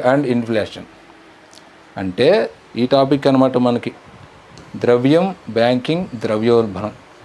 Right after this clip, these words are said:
అద్భుతమైనటువంటి టాపిక్ ఇది. So as it ఈజ్గా అందులో ఉన్నటువంటి అన్ని అంశాలు ఇక్కడ ఇచ్చినటువంటి మనీ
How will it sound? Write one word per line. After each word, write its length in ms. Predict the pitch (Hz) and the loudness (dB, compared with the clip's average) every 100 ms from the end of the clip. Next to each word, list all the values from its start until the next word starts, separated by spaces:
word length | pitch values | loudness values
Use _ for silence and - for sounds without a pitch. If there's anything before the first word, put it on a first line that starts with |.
| - - - - - | -20 -20 -20 -16 -8
అద్భుతమైనటువంటి 840 | 110 120 139 147 135 123 110 139 | -4 -2 0 0 2 0 -2 -2
టాపిక్ 420 | 147 110 87 - | 0 0 -4 -12
ఇది. 80 | 90 - - - - - - - | -18 -20 -20 -20 -20 -20 -14 -4
So 120 | 165 151 170 | 2 4 4
as 140 | 180 | 2
it 80 | 175 | 0
ఈజ్గా 560 | 185 170 180 147 147 - | 0 2 4 4 2 0
అందులో 320 | 127 147 170 | -2 2 2
ఉన్నటువంటి 400 | 160 156 160 147 | 4 2 0 0
అన్ని 320 | 120 131 165 | 0 -2 2
అంశాలు 460 | 160 139 131 139 135 | 2 2 2 2 2
ఇక్కడ 200 | 123 117 | -2 -4
ఇచ్చినటువంటి 640 | 113 131 127 127 120 123 123 - - - | -6 -4 -2 -2 -2 -4 -4 -10 -20 -8
మనీ 340 | 107 127 139 | -2 0 0